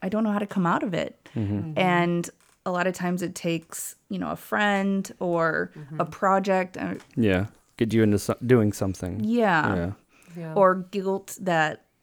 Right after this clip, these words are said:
Speaker 1: you know, I'm mi-, you know, missing out on my life.
Speaker 2: Yeah.
Speaker 1: I hate
Speaker 3: Oh.
Speaker 1: missing parts of my life because
Speaker 2: Yeah.
Speaker 1: of this disease.
Speaker 2: Yeah.
Speaker 3: Mm-hmm.
Speaker 1: It's, and you, you feel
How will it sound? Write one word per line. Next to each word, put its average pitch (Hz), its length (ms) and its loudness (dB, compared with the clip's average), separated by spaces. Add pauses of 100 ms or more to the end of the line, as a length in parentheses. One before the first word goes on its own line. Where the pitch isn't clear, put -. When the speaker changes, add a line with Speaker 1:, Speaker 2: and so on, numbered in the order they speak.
(100)
Speaker 1:
you 180 120 -10
know, 165 280 -10 (320)
I'm 185 200 -4
mi-, 196 260 -4
you 208 100 -4
know, 170 140 -2
missing 185 320 -2
out 185 180 -2
on 170 140 -4
my 160 140 -4
life. 151 540 -4
Speaker 2:
Yeah. 139 300 0
Speaker 1:
I 185 80 -2
hate 202 280 0
Speaker 3:
Oh. 277 40 -6
Speaker 1:
missing 196 680 -2 (640)
parts - 320 -4
of 202 160 -6
my 170 160 0
life 202 400 0
because 190 320 0
Speaker 2:
Yeah. 180 60 -2
Speaker 1:
of 165 80 -6
this 165 220 -6
disease. 170 800 -6
Speaker 2:
Yeah. 98 240 -2 (320)
Speaker 3:
Mm-hmm. 160 340 -10 (180)
Speaker 1:
It's, 185 180 -6
and 185 440 -4
you, 208 260 -4 (400)
you 107 100 -2
feel 95 360 -2